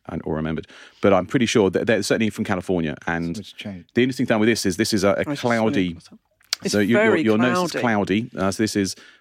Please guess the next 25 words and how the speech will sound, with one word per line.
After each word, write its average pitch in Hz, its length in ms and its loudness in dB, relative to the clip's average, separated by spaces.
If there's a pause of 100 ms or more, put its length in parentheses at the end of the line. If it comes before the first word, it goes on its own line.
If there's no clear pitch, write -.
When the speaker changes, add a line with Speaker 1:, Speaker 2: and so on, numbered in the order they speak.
Speaker 1:
part - 240 -2
of - 140 -10
the, 95 360 0 (120)
um, 90 480 -4 (120)
New 104 380 0
England 92 460 -2
I 90 120 -2
P 98 160 -4
A 90 140 0
style 82 340 -4
of 76 100 -8
beer, 76 220 -2
which - 360 -6 (560)
rather 104 260 0
than 98 140 0
go 90 160 2
clear, 101 320 0
clear, 90 420 -2 (220)
uh, 82 180 -2
they, 85 280 -2
they 92 180 -2
leave, 90 600 -4 (140)
um, - 480 -8 (460)
the 80 80 -8
sediment 85 400 -2